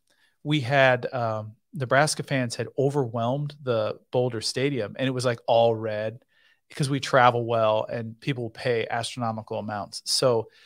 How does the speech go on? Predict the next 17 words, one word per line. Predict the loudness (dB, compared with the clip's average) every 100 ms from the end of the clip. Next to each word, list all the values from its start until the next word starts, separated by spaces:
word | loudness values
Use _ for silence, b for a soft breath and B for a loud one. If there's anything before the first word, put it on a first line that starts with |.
| b b
it | -6
kind | 0 2
of | 4
incited | 2 -4 -4 2 6 6 4 -2 -4
Nebraska | -6 0 0 0 -4
fans. | -4 -4 -2 -4 -6 -8
It's | 0
like, | 2 2
they'll | 2 2
pay | 4 0
whatever, | 2 0 0 0 -2 -14 _
a |
thousand | -2 0 0 -4 -6
bucks, | -4 -4 -8
they'll | -6 -6
show | -2 0 2
up. | 2 0